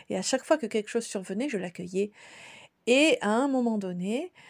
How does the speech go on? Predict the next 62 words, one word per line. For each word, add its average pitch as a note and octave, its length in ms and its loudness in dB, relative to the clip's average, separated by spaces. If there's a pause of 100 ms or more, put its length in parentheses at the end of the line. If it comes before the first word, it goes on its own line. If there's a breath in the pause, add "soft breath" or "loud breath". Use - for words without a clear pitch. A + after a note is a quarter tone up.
(280 loud breath)
eh G#3 80 0
ben, A3 560 2
euh, - 100 -12
il G3+ 80 -8
y G#3 40 4
avait A3+ 140 2
de A3 100 -4
plus C#4+ 280 -4
en A#3 80 4
plus C4 220 -6
de G3+ 100 0
détente, G3 400 -4
il A3+ 40 -4
y G3 40 -4
avait F#3 100 -6
de F3+ 100 -2
plus B3+ 240 -6
en A#3+ 80 0
plus A3+ 180 -10
de F#3+ 80 0
lâcher-prise, F#3 520 -2
il G#3 40 -8
y - 20 -6
avait F#3 140 -10
de - 100 -18
plus A#3 200 -10
en G#3+ 100 -6
plus A#3 260 -10
de F#3 100 -10
liberté, G3+ 520 -6
il G#3 60 -4
y - 20 -4
avait F#3+ 120 -8
de - 60 -20
plus B3+ 200 -10
en B3 80 -8
plus B3 160 -14
de G#3 80 -2
sensations B3+ 680 -6
de, G#3 220 -4 (680 soft breath)
de B3 60 -4
bien-être G#3+ 440 -2
qui - 140 -8
m'envahissaient. G3 680 -4
Il C4 60 -2
y G3+ 40 0
avait, G3 240 -4 (460 loud breath)
il G#3 40 0
y - 0 -
avait B3 120 2
un B3+ 120 2
relâchement B3+ 500 4
complet, A3+ 340 0
un G#3+ 120 2
abandon, A#3 500 4
un A3 160 4
abandon D4+ 500 2
complet G#3+ 440 -4
à - 60 -4
ce - 100 -14
qui G3+ 120 -8
m-, - 80 -8